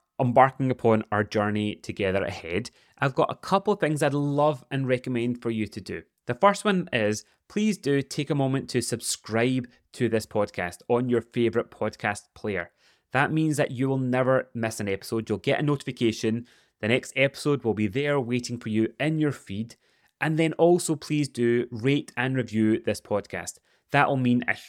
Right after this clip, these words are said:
huge deal for me, and also it will have a positive impact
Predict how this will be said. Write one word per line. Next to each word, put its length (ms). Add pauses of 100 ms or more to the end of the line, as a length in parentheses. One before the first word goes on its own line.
(140)
huge 300
deal 200
for 200
me, 340 (240)
and 120
also 680
it 100
will 120
have 360
a 60
positive 420
impact 460